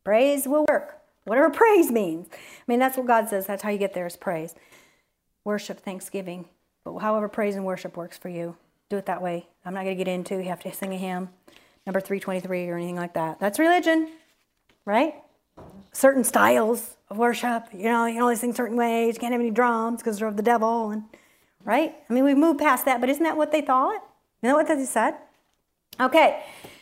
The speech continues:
we need to go to God, we need to hear God, and we need to get some, some keys for have, having the victory. God has a wisdom that's greater than any worldly wisdom that we see or know.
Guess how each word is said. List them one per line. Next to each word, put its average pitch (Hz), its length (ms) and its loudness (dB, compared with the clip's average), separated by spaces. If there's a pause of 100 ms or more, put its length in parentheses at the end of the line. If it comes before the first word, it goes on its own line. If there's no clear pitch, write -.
(180)
we 320 120 2
need 392 200 2
to 339 80 2
go 330 240 8
to 392 80 4
God, 339 400 6
we 302 80 2
need 285 140 4
to 277 80 0
hear 349 260 2
God, 320 420 2
and 277 120 4
we 294 80 4
need 277 140 4
to 262 40 0
get 285 180 4
some, 262 140 2
some - 380 -4
keys 269 520 0 (220)
for 269 120 4
have, 233 360 2 (300)
having 269 240 6
the 233 80 4
victory. 208 420 2 (360)
God 349 280 10
has 349 220 4
a 311 80 4
wisdom 311 420 4
that's 269 160 2
greater 285 360 6
than 262 180 0
any 277 260 2
worldly 254 460 4
wisdom 233 420 0
that 220 140 -2
we 220 100 0
see 226 240 0
or 214 80 2
know. 196 380 0